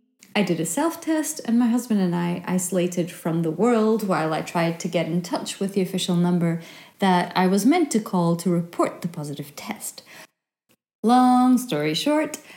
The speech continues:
after much waiting and having to punch in digits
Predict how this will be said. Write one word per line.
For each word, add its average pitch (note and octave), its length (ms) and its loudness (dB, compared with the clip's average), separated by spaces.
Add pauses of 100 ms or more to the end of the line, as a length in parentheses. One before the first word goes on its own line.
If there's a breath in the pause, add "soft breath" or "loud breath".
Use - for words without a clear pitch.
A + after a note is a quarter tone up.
(220 loud breath)
after G3 420 4
much F3+ 560 4
waiting D#3+ 500 -2
and D3+ 140 -4
having F3+ 400 2
to F3 160 -4
punch B3+ 600 0
in F#3+ 440 4
digits E3 560 0